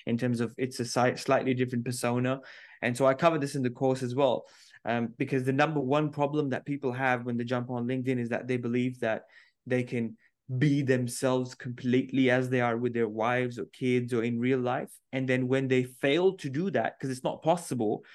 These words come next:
because the only medium where that's possible is reality. When they fail to do that,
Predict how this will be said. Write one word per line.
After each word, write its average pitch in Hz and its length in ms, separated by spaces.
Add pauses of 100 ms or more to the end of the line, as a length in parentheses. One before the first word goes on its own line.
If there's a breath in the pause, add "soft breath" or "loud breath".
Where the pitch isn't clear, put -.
(300 loud breath)
because 135 200
the 131 100
only 151 240
medium 139 400
where 127 120
that's 123 180
possible 131 480
is 120 140
reality. 127 680 (320 soft breath)
When 131 140
they 131 80
fail 160 320
to 151 100
do 170 180
that, 117 260